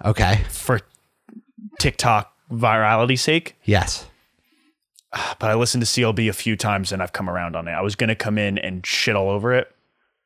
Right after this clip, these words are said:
Speaker 2: but after, it took me three listens and now I'm, I'm fucking with it.
Speaker 1: So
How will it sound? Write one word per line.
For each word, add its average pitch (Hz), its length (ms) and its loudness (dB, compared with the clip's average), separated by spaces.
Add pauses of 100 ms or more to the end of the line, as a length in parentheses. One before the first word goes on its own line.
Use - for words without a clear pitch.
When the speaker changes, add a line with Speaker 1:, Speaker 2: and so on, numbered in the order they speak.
(280)
Speaker 2:
but 101 240 0
after, 104 260 0
it 117 60 -2
took 131 120 -2
me 120 120 0
three 113 260 -2
listens 98 400 -2
and 90 100 -8
now 82 200 -6
I'm, - 140 -12
I'm 87 120 -14
fucking - 340 -10
with 95 140 -14
it. - 160 -12 (560)
Speaker 1:
So 131 500 4